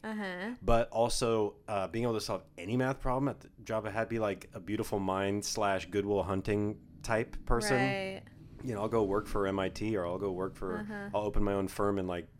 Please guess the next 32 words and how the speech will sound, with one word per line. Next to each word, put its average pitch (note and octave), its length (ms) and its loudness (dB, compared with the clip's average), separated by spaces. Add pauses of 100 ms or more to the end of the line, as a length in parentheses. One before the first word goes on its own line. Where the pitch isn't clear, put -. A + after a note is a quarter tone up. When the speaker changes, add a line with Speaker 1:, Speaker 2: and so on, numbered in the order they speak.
Speaker 2:
I F#2 100 -8
don't F#2 100 -6
know, E2 160 -10 (100)
do F#2 380 -4 (560)
math F2+ 640 -6 (340)
stuff. - 920 -14 (160)
Speaker 1:
This A3+ 220 -4
was A#3 180 -2
my A#3 120 -4
least F#3 240 -8
favorite C#3+ 260 -10
question. - 540 -14
Go G3+ 100 -8
ahead. G#3+ 280 -10
I'm G#3 100 -14
with, - 180 -18 (200)
with F#3 100 -10
your F3+ 80 -12
next G#2 120 -14
Speaker 2:
Hey, E3+ 80 6
Speaker 1:
one. A2+ 40 4
Speaker 2:
math C#3+ 240 4
can A#3+ 120 0
be A3 100 0
fun. B2 300 0 (580)
Speaker 1:
Really? B3+ 580 -4 (220)
Speaker 2:
Yeah, A2 200 2
I - 20 4
haven't, F#2+ 200 0
f-, - 140 -12
I G#2 120 -2
haven't, G2 240 0